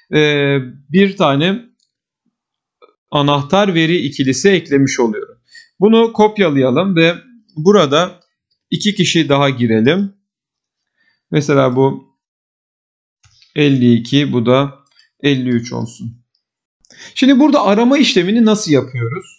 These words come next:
Şimdi bu şekilde, e, harita veri yapısına verileri girdik.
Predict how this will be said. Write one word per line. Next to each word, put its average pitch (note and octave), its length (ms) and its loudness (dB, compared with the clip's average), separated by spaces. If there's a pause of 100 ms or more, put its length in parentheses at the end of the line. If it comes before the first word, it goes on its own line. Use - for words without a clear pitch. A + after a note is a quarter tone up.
(140)
Şimdi D3 280 -10
bu F3 100 -4
şekilde, F3 640 -2 (260)
e, C#3+ 200 2
harita D#3 420 -2
veri C#3+ 120 2
yapısına C3+ 600 -2 (220)
verileri D3 400 0
girdik. C3+ 400 -4